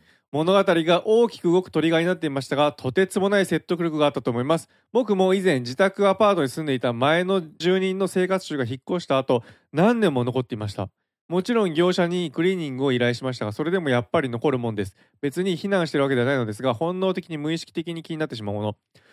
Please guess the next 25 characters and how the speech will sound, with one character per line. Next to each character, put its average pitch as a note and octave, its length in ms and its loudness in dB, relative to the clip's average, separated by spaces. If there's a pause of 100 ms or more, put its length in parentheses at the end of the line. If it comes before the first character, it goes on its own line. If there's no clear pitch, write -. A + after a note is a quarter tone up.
(260)
お D#3+ 60 0
風 F#3+ 100 4
呂 G#3 80 6
に F3 80 0
入 D3+ 260 2
ろ E3 180 2
う C3 40 0
が、 C#3+ 160 4
身 D#3 140 -4
な F3+ 100 2
り D#3+ 60 2
を C#3 60 0
整 C3+ 300 -6
え C#3 40 -2
よ C3+ 160 0
う A#2 40 -2
が、 A#2+ 140 2
動 D3+ 240 2
物 E3 180 -4
特 E3 240 -4
有 D#3+ 140 0
の D#3 100 -4
香 D3 120 -2 (140)
り D3+ 100 -2
が D3+ 260 2